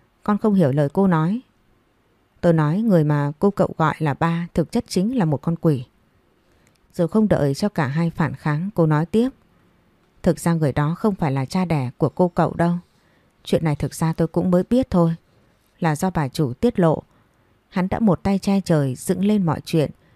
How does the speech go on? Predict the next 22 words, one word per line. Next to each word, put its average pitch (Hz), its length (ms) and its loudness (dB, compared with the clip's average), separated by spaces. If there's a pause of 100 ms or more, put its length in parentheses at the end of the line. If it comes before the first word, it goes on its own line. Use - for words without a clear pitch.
(240)
hòng 165 280 0
chiếm 190 180 -2 (140)
đoạt 156 200 -2
gia 208 200 -4
tài 139 420 -2
của 147 100 -4
ông 190 200 -2
bà 143 120 -2
ngoại. 135 360 -2 (580)
Mẹ 170 220 -2
cậu 165 160 0
là 143 360 -2
do 170 180 -2
hắn 165 200 -2
hại 202 200 -2
xém 175 260 -2
chết. 247 280 -4 (800)
Tuy 208 140 4
bà 151 200 -2
chủ 135 260 -2
không 185 260 0
chết, 233 300 -4